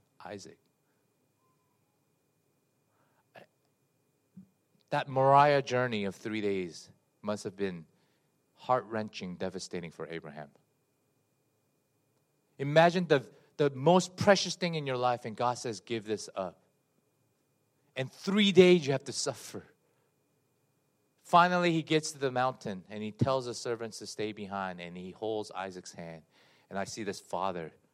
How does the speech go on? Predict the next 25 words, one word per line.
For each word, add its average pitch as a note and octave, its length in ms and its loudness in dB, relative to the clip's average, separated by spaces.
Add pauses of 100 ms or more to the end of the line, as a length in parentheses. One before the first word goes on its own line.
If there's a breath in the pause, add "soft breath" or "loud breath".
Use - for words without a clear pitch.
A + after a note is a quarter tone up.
(380)
just - 340 -14
crying A#2 560 -6
deep G#2 200 -14
down F#2+ 180 -8
inside, E2+ 500 -12
trying G#2+ 240 -12
to G2+ 100 -20 (140)
hold G2+ 360 -8 (120)
back F#2 300 -12
his F#2+ 180 -16
tears. E2 520 -20 (1080)
He G#2 140 -10
brings G2 420 -10
Isaac, F#2 420 -10 (500 soft breath)
and F2+ 180 -12
God F2+ 260 -6
says, F2 480 -10 (260)
"Put A#2+ 160 0
him G#2+ 140 -4
on F#2+ 120 -6
the F2 140 -16
altar D#2+ 480 -16
and D#2+ 120 -20
sacrifice - 720 -16
him." - 60 -20